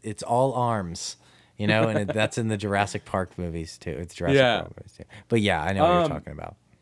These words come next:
Speaker 2: speaking of Spider-Man three,
Speaker 1: Mm-hmm.
Speaker 2: you'll recall that I mentioned a scene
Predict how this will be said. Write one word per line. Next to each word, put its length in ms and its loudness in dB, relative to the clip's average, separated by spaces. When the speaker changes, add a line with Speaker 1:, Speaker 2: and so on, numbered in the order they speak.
Speaker 2:
speaking 480 2
of 140 4
Spider-Man 640 2
three, 400 -2
Speaker 1:
Mm-hmm. 300 -10
Speaker 2:
you'll 260 2
recall 720 2
that 300 6
I 640 6
mentioned 540 0
a 40 -2
scene 600 0